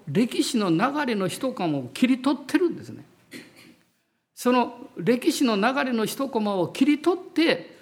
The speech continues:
それを残してるから、そこを、それを読んで、それを聞いて考える時に、そ-、そこに戻るんです、ある程度ね。その時代のまでは全部わかりませんけど、そこから出てくるものがある。放つ香りというか、え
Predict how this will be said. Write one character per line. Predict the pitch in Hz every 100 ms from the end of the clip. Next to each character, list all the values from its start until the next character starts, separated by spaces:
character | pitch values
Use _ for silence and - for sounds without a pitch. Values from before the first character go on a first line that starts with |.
| -
そ | - 220
れ | 214
を | 214 196
残 | 160 170 175 196
し |
て | -
る | 185
か | 165 123
ら、 | 143 120 - - -
そ | - 285
こ | 311 370 233
を、 | - -
そ | 269
れ |
を | 269 240 - - - _
読 | 208 240 254
ん | 170
で、 | 165
そ | 147
れ | 202
を | 196
聞 | 147 254 226
い |
て | 156 240
考 | 233 240 240 233
え |
る | 208
時 | 196
に、 | 175
そ-、 | 151 196 196
そ | -
こ | 214
に | 196
戻 | 156 220 262 269
る | 240
ん | 151
で | 120
す、 | 131
あ |
る | 127
程 | 127 147
度 | 104 -
ね。 | 151 - _ _ _ _
そ | 240
の | 247
時 | 226
代 | 302 320
の | 302
ま | 220 185 196
で | 185
は |
全 | 170 214
部 |
わ | 156
か | 185
り | 175
ま | 160
せ | 147
ん |
け | 113
ど、 | 113 - - - -
そ | - 254
こ | 349 370
か | 285
ら | 247 202
出 | 170 302
て | 330
く | 320 214
る | 160
も | 165
の | 151
が | 117
あ | 107
る。 | 107 - _ _ _ _ _
放 | - 277 311
つ | 302 -
香 | - - 269 277
り | 262
と | 220 170
い | 156
う | 151
か、 | 151 147 139 - - - -
え | 147 139 135 139 -